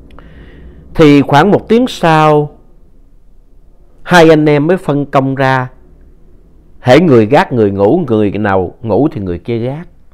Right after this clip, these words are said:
Thì con được sắp xếp ngủ trước, anh kia ngồi gác.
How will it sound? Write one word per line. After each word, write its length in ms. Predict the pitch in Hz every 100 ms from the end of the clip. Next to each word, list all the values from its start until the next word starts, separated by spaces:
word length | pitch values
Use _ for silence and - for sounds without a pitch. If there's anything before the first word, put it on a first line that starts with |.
| - _ - - _ - -
Thì 120 | - 107
con 260 | 151 135
được 140 | 113 104
sắp 160 | 165 -
xếp 260 | 170 165
ngủ 180 | 120 98
trước, 400 | - 156 175 _ _ _ _ - -
anh 220 | 120 107
kia 200 | 117 107
ngồi 240 | 90 80
gác. 220 | 98 123